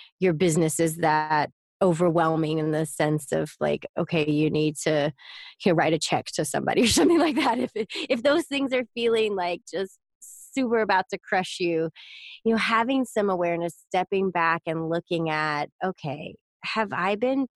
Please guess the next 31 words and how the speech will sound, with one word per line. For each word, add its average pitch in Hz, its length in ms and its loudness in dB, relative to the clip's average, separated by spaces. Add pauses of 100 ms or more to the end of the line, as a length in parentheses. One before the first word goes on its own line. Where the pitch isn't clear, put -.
(160)
pushing 170 580 -2 (560)
too 190 200 -4
hard? 147 320 0 (120)
Or 185 120 0
have 214 240 -2
I 220 140 -2
had 214 380 0
a 202 140 -4
series 196 680 -6
of 185 220 -2
really 196 960 -2 (540)
challenging 180 880 2
cases 190 600 0
that 170 180 0
were 175 220 0
very 180 720 0
triggering 190 540 0
for 170 160 0
me, 143 440 2
or, - 240 -4
you 170 160 0
know, 156 80 2
because 170 220 0
they 170 120 4
were 170 100 2
so 180 240 0
much 185 260 2
like 175 180 0
my 170 200 2
own 180 180 2
experience? 127 720 -2